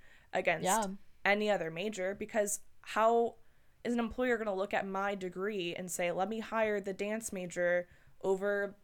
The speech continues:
Speaker 1: the econ major"?
Speaker 2: Yeah.
Speaker 1: Like, of course the econ major is gonna get the job. And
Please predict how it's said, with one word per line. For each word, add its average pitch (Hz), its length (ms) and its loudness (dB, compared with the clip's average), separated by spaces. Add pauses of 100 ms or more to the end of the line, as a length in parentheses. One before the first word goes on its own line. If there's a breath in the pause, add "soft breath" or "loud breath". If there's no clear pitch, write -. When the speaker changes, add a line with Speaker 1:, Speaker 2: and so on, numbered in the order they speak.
Speaker 1:
the 220 520 4
econ 214 400 -2
major"? 156 280 -4
Speaker 2:
Yeah. 196 140 2
Speaker 1:
Like, 185 140 -2
of 208 140 -6
course 247 340 -4
the 196 120 -6
econ 180 220 -6
major 170 220 -6
is 160 100 -8
gonna 165 200 -10
get 156 240 -4
the 156 60 -10
job. - 400 -4 (540 soft breath)
And 190 480 4